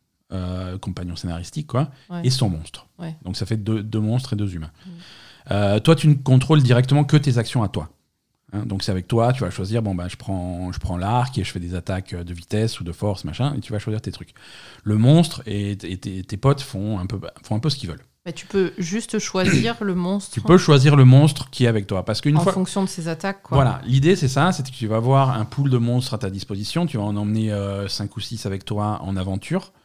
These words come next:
Speaker 2: Mm.
Speaker 1: euh, et tu vas pouvoir changer à la volée pendant les combats de monstres que tu fais avec toi.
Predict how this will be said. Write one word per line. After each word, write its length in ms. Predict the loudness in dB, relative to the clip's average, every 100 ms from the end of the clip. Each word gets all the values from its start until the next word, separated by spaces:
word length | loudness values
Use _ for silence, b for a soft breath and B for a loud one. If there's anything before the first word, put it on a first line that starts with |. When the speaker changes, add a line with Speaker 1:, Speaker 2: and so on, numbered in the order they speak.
| -10
Speaker 2:
Mm. 160 | -8 -8 b b -8
Speaker 1:
euh, 360 | -4 -2 -2 -2
et 100 | -4
tu 100 | -4
vas 80 | -4
pouvoir 300 | -2 -2 0
changer 260 | -2 0 -2
à 60 |
la 80 | -2
volée 260 | 0 0 2
pendant 240 | 2 0
les 100 | -2
combats 280 | -2 -4 -2
de 100 | -2
monstres 480 | -4 -6 -8 -16 -14
que 80 | -14
tu 140 | -12
fais 140 | -10
avec 140 | -10 -10
toi. 140 | -18